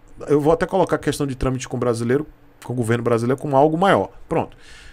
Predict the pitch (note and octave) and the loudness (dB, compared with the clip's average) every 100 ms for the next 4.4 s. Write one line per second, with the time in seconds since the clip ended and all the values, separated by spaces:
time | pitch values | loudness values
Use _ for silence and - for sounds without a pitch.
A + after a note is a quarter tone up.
0 | - _ _ _ G#3+ G3+ A#3 G3+ F#3 G3+ | -20 _ _ _ 2 4 4 6 8 8
1 | G3 F3+ D#3 D#3 D#3 E3 F3 D#3 E3+ D3+ | 6 4 2 -2 -4 -2 0 2 2 2
2 | D#3+ D#3 B2+ - - - - - _ D4 | 0 0 0 -4 -16 -20 -20 -20 _ 2
3 | - - A3 - - F#3+ - E3 F3 F#3 | 2 2 2 4 2 2 2 2 2 2
4 | C#3 A#2+ A2+ - | 4 4 0 -6